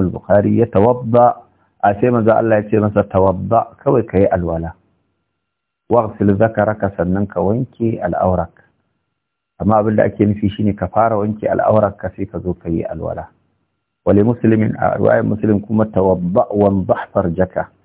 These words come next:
ka yi alwala sai ka yayyafa ruwa a al'aurar taka. Wannan, eh, hadisin yana nuna mana cewa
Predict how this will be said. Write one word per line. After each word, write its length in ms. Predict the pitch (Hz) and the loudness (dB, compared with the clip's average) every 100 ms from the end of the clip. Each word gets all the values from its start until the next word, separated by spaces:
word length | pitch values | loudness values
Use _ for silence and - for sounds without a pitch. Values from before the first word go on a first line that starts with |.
| _ _ _ | _ _ _
ka 60 | 95 | 2
yi 80 | 127 | 4
alwala 400 | 127 110 104 107 - | 4 2 2 0 0
sai 80 | 120 | -2
ka 80 | - | 0
yayyafa 560 | 104 113 127 120 107 - | 2 4 4 2 2 0
ruwa 320 | 98 104 104 | 2 4 4
a 160 | 98 92 | 2 0
al'aurar 400 | 87 95 92 87 | 0 0 -2 -4
taka. 320 | - 82 85 _ _ _ _ _ _ _ _ _ _ _ _ | -8 -14 -14 _ _ _ _ _ _ _ _ _ _ _ _
Wannan, 800 | 92 117 123 113 104 95 85 87 _ _ _ _ _ _ _ _ _ _ _ _ _ _ _ _ _ _ - | 0 2 4 2 2 0 -2 -6 _ _ _ _ _ _ _ _ _ _ _ _ _ _ _ _ _ _ 0
eh, 540 | 98 90 87 82 87 - | 4 4 4 4 0 -2
hadisin 440 | - 92 120 123 107 | 0 2 2 2 2
yana 220 | 107 104 | 2 2
nuna 300 | 101 104 95 | 2 2 2
mana 420 | 101 101 98 95 92 _ | 2 2 2 -2 -6 _
cewa 380 | - 98 98 127 | 0 2 2 0